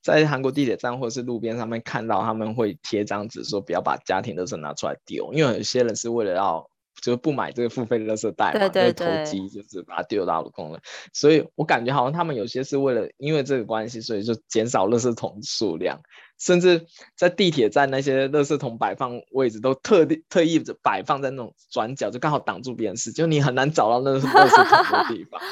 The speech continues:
Speaker 2: <laughs>哦。
Speaker 1: <laughs> 对，我就觉得是，就是有设计过这个位置，感觉好像就是他不想要把垃圾桶表，放得太明显，让你知道说，哎，就是你可以随时丢。我感觉好像是有点是怕你把自己的私人垃圾拿，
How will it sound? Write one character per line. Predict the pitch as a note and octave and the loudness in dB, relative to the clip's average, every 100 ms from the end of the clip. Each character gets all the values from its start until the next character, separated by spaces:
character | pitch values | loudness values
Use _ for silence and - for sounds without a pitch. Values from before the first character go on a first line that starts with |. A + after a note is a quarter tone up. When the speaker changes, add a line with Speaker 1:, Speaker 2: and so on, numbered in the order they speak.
| - | -14
Speaker 2:
<laughs> | - - - | -16 -20 -10
哦。 | - E3+ F3+ | -2 2 6
Speaker 1:
<laughs> | |
对， | F#3 F3+ F#3 | 8 8 6
我 | E3+ | 6
就 | D#3 | 6
觉 | G#3 F#3+ | 8 6
得 | - | 4
是， | F#3 F#3+ - G3 - - | -4 -6 -8 -20 -10 0
就 | F3 | 2
是 | F3+ | 6
有 | E3+ E3+ | 6 6
设 | - E3+ C#3 | 4 2 4
计 | D3 | 4
过 | C3+ C#3+ | 4 4
这 | C3 C3+ | 4 2
个 | |
位 | C3 B2+ A2+ | 2 0 -2
置， | - F2+ | -4 -10
感 | E2 A2+ | -4 -2
觉 | A#2 | 0
好 | C#3 | 0
像 | B2 | 0
就 | C3+ | 0
是 | D3+ D3+ - - - _ | -2 -4 -12 -12 -14 _
他 | - | -2
不 | D#3+ E3 | 2 4
想 | D#3 A2+ | 4 4
要 | B2 B2+ | 2 2
把 | A2 A2 F#2+ | -2 -2 -2
垃 | C3 | -2
圾 | C#3 B2+ | -2 -4
桶 | A2+ D#2 - _ _ | -6 -8 -16 _ _
表， | - G#2+ - - _ | -4 -4 -4 -18 _
放 | - C#3+ A2+ | 2 2 2
得 | |
太 | G#2+ D#3+ B2 | 0 2 0
明 | F#2+ F#2+ A2+ | -2 -8 -8
显， | - F2 | -8 -4
让 | A#2 G2+ | -2 -2
你 | |
知 | G2+ | 0
道 | G#2+ | 2
说， | A2+ A2+ | 2 2
哎， | - B2+ - _ | -2 -6 -10 _
就 | - | -6
是 | A#2 | -6
你 | G#2 D#2 - | -6 -10 -8
可 | A2 | -6
以 | |
随 | F#2+ - G2 | -4 -4 -6
时 | G#2 | -8
丢。 | - F2+ | -8 -6
我 | D#2 D3+ | -6 -4
感 | D#3 B2+ | 0 0
觉 | G#2+ | 2
好 | C3+ | 0
像 | A#2 | 0
是 | D3+ | 2
有 | C3+ A#2+ | 2 2
点 | A#2+ | -2
是 | - | -8
怕 | - D#3 | -4 -4
你 | A#2 F2+ | -4 -6
把 | D#2+ C2+ - - - _ | -6 -6 -10 -20 -20 _
自 | - D#3 | 0 4
己 | A#2+ | 4
的 | G#2 G2+ E2 | 4 2 0
私 | - - | -2 -4
人 | B2+ A2+ | -4 0
垃 | A#2+ | 2
圾 | A2 A#2 | 2 0
拿， | G2+ E2 | -4 -6